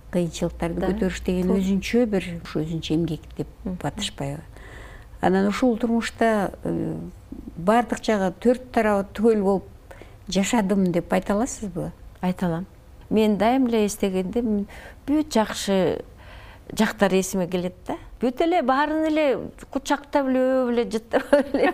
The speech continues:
Speaker 2: эмете берчү, өзүнүн мүнөзү ушундай болчу.
Speaker 1: Кызганч элеңиз?
Speaker 2: <laughs> Биринчи, ооба, башталганда ошондой, «Ии», деп, э, урушуп, кээде эмнетип айтып калчу элем, «Эмне эле баарын эле кучактап эле эмете бересиң, өө бересиң», — деп айт-,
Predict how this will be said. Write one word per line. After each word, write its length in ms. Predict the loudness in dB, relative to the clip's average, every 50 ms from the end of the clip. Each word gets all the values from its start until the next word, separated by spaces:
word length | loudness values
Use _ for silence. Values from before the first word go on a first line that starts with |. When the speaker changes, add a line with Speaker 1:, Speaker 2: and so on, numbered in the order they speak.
| 2
Speaker 2:
эмете 340 | 2 2 2 2 -2 -2 0
берчү, 460 | 2 2 2 2 -2 -2 -2 0 2 2
өзүнүн 260 | 2 2 2 2 2 2
мүнөзү 320 | 4 4 2 2 2 0
ушундай 340 | -2 -2 -2 0 2 2 4 4
болчу. 160 | 4 2 2
Speaker 1:
Кызганч 320 | 2 2 2 2 2 0
элеңиз? 340 | 0 2 2 2 0 0 0 0 0 2 0 0 0 2
Speaker 2:
<laughs> 360 | 0 0 0 0 -2 -2 0
Биринчи, 480 | 0 0 2 2 2 0 0 0 2 2
ооба, 600 | 4 4 2 2 2 2 0 0 2 2 0 0 0
башталганда 800 | -2 -2 -2 -2 0 0 0 0 0 0 0 0 2 2 2 2
ошондой, 400 | 0 0 0 0 0 0 0 -2 -4 -8 -18 -18 -18 -18 -18 -12 -6
«Ии», 300 | -2 0 2 2 2 2
деп, 260 | 2 0 0 0 0 0
э, 220 | 0 2 2 0 -2 -2
урушуп, 640 | -4 -2 -2 0 0 -2 -2 -2 0 0 0 -2 -4
кээде 400 | -2 -2 -2 0 0 0 -2 -2
эмнетип 380 | -2 -2 -4 -4 -4 -6 -4 -2
айтып 320 | 0 0 0 -2 -4 -6
калчу 320 | -6 -4 -4 -4 -6 -6 -4
элем, 140 | -2 0 0
«Эмне 220 | 2 2 2 2 0
эле 160 | 0 0 0
баарын 400 | 0 0 0 0 0 0 -2 -2
эле 160 | -2 -2 -2
кучактап 560 | -4 -6 -6 -6 -6 -6 -6 -6 -6 -4 -2 0
эле 160 | 0 0 0
эмете 280 | 0 -2 -2 -4 -6 -6
бересиң, 320 | -6 -6 -6 -4 0 0
өө 320 | 2 2 2 2 2 2 2
бересиң», — 380 | 0 -2 -2 -4 -6 -6 -6 -8
деп 160 | -8 -6 -6
айт-, 220 | -8 -8 -8 -12